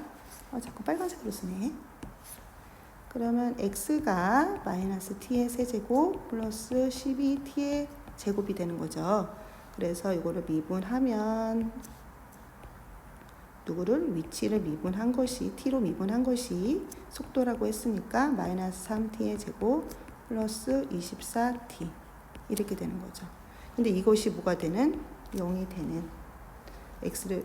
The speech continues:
어, T를 찾을 수 있죠. 그럼 마이너스 삼 T 묶으면 T 마이너스 팔은 영이다.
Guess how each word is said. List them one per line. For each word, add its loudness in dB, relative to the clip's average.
어, 0
T를 4
찾을 0
수 0
있죠. -2
그럼 -2
마이너스 2
삼 2
T 2
묶으면 2
T 4
마이너스 2
팔은 -4
영이다. 2